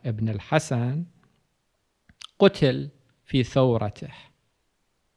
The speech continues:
فلما قتل بعث الوالي فأتي به فأراد قطع يده،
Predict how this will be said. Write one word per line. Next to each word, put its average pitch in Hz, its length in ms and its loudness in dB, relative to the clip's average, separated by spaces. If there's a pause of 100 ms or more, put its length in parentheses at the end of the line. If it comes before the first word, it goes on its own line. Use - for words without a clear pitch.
(400)
فلما 156 560 4
قتل 160 540 -2
بعث 139 440 0
الوالي 135 640 0
فأتي 127 800 -4
به 165 240 2 (180)
فأراد 127 840 0
قطع 165 600 2
يده، 131 580 2